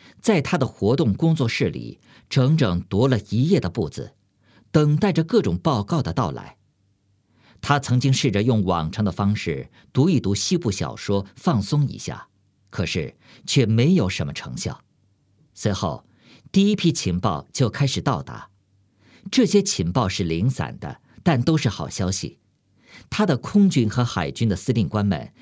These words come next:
对进攻的形势极为满意。部队在五个海滩上都已全部登陆，登陆进展顺利。尽管登陆部队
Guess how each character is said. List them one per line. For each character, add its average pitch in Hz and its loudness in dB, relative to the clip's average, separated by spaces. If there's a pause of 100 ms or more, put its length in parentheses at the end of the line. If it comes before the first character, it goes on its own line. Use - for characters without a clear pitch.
(200)
对 165 6
进 131 0
攻 135 0
的 95 0
形 67 -8
势 - -4
极 123 2
为 113 4
满 82 -2
意。 82 -8 (640)
部 120 2
队 98 0 (240)
在 180 4
五 117 0
个 160 2
海 82 -4
滩 110 0
上 82 -4 (220)
都 147 2
已 101 0
全 95 -2
部 135 0
登 82 -4
陆， - -8 (600)
登 233 4
陆 185 4
进 185 2
展 76 -2
顺 82 0
利。 71 -12 (480)
尽 131 2
管 95 0
登 127 2
陆 104 0
部 90 -2
队 82 -2